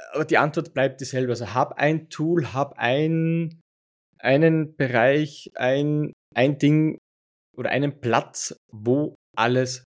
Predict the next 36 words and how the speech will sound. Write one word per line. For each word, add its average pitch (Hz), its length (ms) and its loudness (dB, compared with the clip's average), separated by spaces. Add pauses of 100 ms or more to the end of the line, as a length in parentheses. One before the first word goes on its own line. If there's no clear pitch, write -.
(120)
drinsteht. 113 680 -2 (480)
Okay? 143 400 0 (600)
Äh, 120 340 2
gleich 147 260 4
vorweg, 165 420 0 (280)
E-Mail 185 400 4
oder 135 160 4
dein 127 140 4
Posteingang 127 640 2
ist 120 220 -8
es 110 100 -6
definitiv 98 640 -6 (160)
nicht. - 380 -10 (240)
Ja? 120 320 -2 (360)
Da 110 100 2
mögen 127 380 4
E-Mails 160 420 2
reinkommen, 151 640 2 (920)
wo 120 160 2
du 127 260 0 (140)
deine 120 200 4
To-Dos 147 380 -4
machen 131 300 0
kannst. 135 320 -2
Da 120 60 -4
gab's - 340 -6
schon 123 120 -4
eine - 100 -4
andere 131 200 -2
Folge, 127 380 4
die, - 160 -6 (100)
die, 117 160 -4
die 117 120 -10
vor-, - 360 0 (240)
die 107 80 -12
vorhergehende, 123 720 4